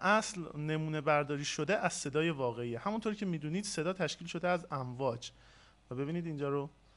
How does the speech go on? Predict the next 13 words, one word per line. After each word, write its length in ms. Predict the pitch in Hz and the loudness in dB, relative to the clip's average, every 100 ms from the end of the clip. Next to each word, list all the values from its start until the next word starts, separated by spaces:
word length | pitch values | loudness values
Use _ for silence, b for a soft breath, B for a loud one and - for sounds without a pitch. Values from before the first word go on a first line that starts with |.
| b b b b _ - - - _ - - - 247 156 | b b b b _ -20 -20 -20 _ -20 -20 -20 -4 6
در 200 | 196 208 | 8 6
کول 240 | - 160 | 2 0
ادیت 200 | 147 151 | 0 0
و 80 | 147 | 2
در 160 | 147 147 | 2 2
هر 180 | 175 196 | 2 2
نرم 240 | 185 156 | 2 2
افزار 320 | 143 147 170 | 0 -2 -4
دیگه 320 | 160 139 143 | -2 -2 -2
صوتی 380 | 139 - 139 165 | -2 -2 -4 -2
هم 200 | 180 196 | -2 -2
همین 320 | 180 214 214 202 | -2 -2 -4 -2
امواج 680 | 143 139 156 170 180 180 | -2 0 0 2 2 2